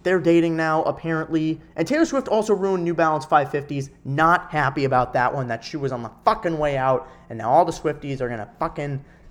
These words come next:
buy 'em up and wear 'em and as if they aren't, weren't already wearing them. But anyways, Travis Kelce and Taylor Swift are a thing. I don't know. It's kinda weird because it's like all the Swifties are paying attention to football now, which is great. But at the same time, it's kinda like,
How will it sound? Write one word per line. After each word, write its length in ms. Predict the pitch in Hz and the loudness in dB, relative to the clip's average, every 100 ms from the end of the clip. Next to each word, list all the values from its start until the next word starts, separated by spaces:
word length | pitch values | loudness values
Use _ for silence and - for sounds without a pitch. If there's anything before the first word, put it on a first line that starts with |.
| - - | -20 0
buy 220 | 151 175 | 2 4
'em 140 | 156 151 | 2 2
up 280 | 147 - | 2 -2
and 160 | - 107 | -14 -8
wear 240 | 151 151 | -4 -4
'em 140 | 147 127 | -4 -4
and 280 | 104 98 143 208 220 - 123 - - - - | -8 -6 2 6 8 6 4 0 -8 -16 -10
as 160 | 127 127 | -8 -4
if 80 | |
they 80 | 127 | -2
aren't, 260 | 120 113 - | -2 -4 -8
weren't 260 | 120 113 - | -8 -8 -6
already 200 | 113 110 | -4 -4
wearing 240 | 107 104 | -6 -10
them. 120 | - 139 | -12 2
But 360 | 180 131 - - - - - _ | 4 4 -2 -20 -20 -20 -20 _
anyways, 420 | 185 180 143 135 | -2 2 2 0
Travis 320 | 135 208 202 165 | 2 2 2 2
Kelce 300 | 180 170 165 | 2 2 -2
and 100 | 151 | -2
Taylor 220 | 160 151 | 0 0
Swift 300 | 170 160 160 | -2 -2 -2
are 60 | |
a 40 | 151 | -4
thing. 400 | 151 147 143 151 | -2 -2 -4 -2
I 100 | 175 | 0
don't 120 | 147 117 | 0 0
know. 220 | 113 113 | -4 -6
It's 80 | - | -6
kinda 180 | 240 180 | -2 -2
weird 440 | 131 135 135 - - _ _ - - - - - _ _ _ - 135 | 0 0 0 -4 -20 _ _ -20 -20 -20 -20 -20 _ _ _ -14 -6
because 220 | 131 127 | -4 -4
it's 120 | 123 | -2
like 140 | 131 - | -4 2
all 160 | 151 | 2
the 80 | 151 | 2
Swifties 420 | 143 156 147 131 | -2 -2 -2 -6
are 60 | 131 | -6
paying 220 | 143 135 | -4 -4
attention 300 | 123 135 131 | -4 -6 -6
to 40 | |
football 340 | 120 143 143 131 | -6 -4 -2 0
now, 280 | 131 123 - | 0 0 -2
which 260 | 240 320 | -4 -2
is 160 | 190 131 | -2 -4
great. 540 | - - - 139 - - - - _ _ - | -6 -2 0 0 -6 -14 -20 -20 _ _ -2
But 160 | 226 | 0
at 80 | 233 | 0
the 80 | 214 | -2
same 240 | 254 247 - | -4 -4 -4
time, 340 | 208 220 175 | 0 0 0
it's 120 | 143 | -2
kinda 240 | - 170 151 | -4 -4 0
like, 360 | 135 127 - | 0 0 -6